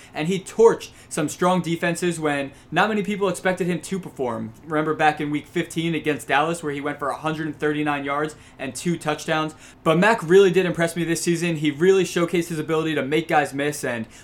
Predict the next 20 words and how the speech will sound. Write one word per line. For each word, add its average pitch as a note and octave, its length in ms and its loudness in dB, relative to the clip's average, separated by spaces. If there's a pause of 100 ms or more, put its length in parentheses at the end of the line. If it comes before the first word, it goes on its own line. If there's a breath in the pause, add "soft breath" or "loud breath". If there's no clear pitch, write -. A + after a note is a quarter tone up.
when D3+ 160 2
you D3+ 80 0
put G#3 160 0
a - 20 0
player F3 320 2
like D#3+ 240 -2
that F#3 240 4
on C#3 80 -2
a B2 60 -4
high-powered E3+ 560 0
offense D#3 360 0
with C3 120 -8
a A#2 40 -8
great D#3+ 300 -4
quarterback D#3+ 480 -2
and C3+ 80 -6
a A2 60 -8
great D3 340 -2
offensive D3 480 -2
line, D#3 300 0